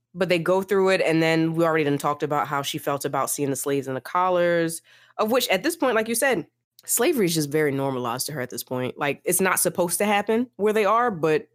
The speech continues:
being around Illyrio and probably just being around the Free Cities in general, where it's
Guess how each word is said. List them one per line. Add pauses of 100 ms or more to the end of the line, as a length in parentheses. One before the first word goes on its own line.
(140)
being
around
Illyrio
and
probably
just
being
around
the
Free
Cities
in
general, (280)
where
it's